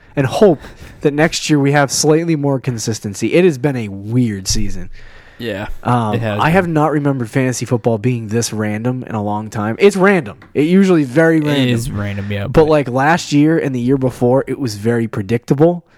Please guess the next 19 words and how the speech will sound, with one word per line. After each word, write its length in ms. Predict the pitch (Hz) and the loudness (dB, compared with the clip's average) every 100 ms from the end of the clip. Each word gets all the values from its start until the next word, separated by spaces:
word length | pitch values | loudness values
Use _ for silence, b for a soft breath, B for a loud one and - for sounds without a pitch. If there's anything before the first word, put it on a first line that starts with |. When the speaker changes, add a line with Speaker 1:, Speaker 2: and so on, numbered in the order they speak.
| b b b | b b b
Speaker 1:
And 240 | - 120 123 | -8 -4 -2
this 180 | 127 | -2
year, 120 | 127 110 | -2 -4
it's 100 | 98 | -2
just 380 | 123 104 - | -4 -4 -4
so 440 | - 117 113 113 113 | -2 0 0 -2 -6
fluctuative. 960 | - - - 117 - 113 107 98 95 - b b b b - | -14 -18 -4 -4 -2 -4 -2 -2 -6 -10 b b b b -6
And 100 | 127 | -2
I'm 100 | 135 | 0
also 220 | 139 151 | 0 0
noticing 480 | 156 143 143 127 139 | 0 2 2 0 -4
that 140 | 131 117 | -4 -4
the 100 | 117 | -8
running 320 | 117 127 143 | -4 -2 -2
back 220 | 127 135 - | -2 -2 -4
position 440 | 113 127 123 131 | -4 -4 -6 -8
is 180 | 127 113 | -8 -8
changing 600 | - - 131 120 113 104 98 | -6 -6 -4 -4 -6 -8 -10
dramatically 840 | 120 110 107 104 104 87 92 80 | -8 -6 -4 -4 -6 -8 -10 -10